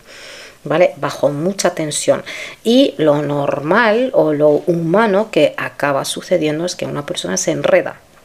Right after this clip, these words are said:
con el conflicto y se olvida de, de la solución, se olvida del por qué se, mm,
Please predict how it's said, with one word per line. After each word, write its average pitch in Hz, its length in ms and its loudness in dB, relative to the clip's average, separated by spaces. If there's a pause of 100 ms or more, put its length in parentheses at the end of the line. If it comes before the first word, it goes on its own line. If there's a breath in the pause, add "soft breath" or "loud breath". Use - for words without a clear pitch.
(400)
con 156 140 2
el 151 140 -6
conflicto 151 540 -2
y 135 40 -6
se - 140 -2
olvida 151 460 4
de, - 220 -2 (400 loud breath)
de - 80 2
la 143 100 4
solución, 147 540 -6
se 139 160 -2
olvida 156 280 4
del 185 160 4
por - 320 2
qué 180 180 2
se, - 380 0
mm, - 560 -14